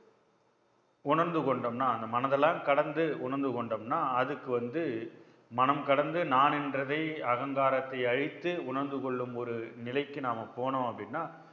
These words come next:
அந்த ஞானத்திற்கு பெயர் பசு ஞானம். இறைவன் அருளை உணர ஆரம்பிக்கும் போது அது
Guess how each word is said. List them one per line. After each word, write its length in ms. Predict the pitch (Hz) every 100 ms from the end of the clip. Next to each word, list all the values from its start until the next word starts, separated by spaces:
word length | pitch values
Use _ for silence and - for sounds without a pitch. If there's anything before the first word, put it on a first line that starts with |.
| - _ -
அந்த 320 | 131 160 165
ஞானத்திற்கு 720 | 139 139 143 143 143 123 123
பெயர் 500 | - 117 143 180 -
பசு 340 | 143 - 214
ஞானம். 640 | 185 135 110 104 120 101 85 - _ _ _ _ _ _ _ _ _ _ _ _ _ _ _ _ _ _ _ _ 107 117
இறைவன் 680 | 147 175 170 160 143 139 127
அருளை 640 | 123 143 143 131 123 -
உணர 720 | 117 120 131 127 151 202 - - -
ஆரம்பிக்கும் 760 | 117 135 135 131 127 131 120
போது 500 | 110 110 123 214 - -
அது 400 | 113 113 196 -